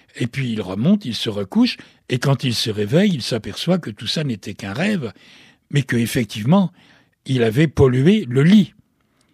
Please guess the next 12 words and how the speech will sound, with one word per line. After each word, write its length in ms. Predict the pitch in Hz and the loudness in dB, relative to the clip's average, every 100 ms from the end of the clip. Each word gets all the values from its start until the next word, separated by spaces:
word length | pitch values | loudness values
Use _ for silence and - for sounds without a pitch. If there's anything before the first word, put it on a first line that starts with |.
| _ _ | _ _
Et 60 | - | -8
alors 240 | 117 110 | -6 -4
il 100 | 110 | -6
prend 300 | - - 180 | -2 4 6
les 180 | 139 110 | 6 2
draps, 400 | 110 127 185 233 - - _ - | -2 2 4 2 -2 -20 _ -6
il 180 | 120 117 | -4 0
les 140 | 117 | 0
jette 600 | 113 - 202 156 - - _ _ _ _ | 0 4 4 2 -6 -14 _ _ _ _
dans 120 | - 101 | -16 -16
le 160 | 95 | -16
feu 420 | 92 - 240 247 | -14 2 4 4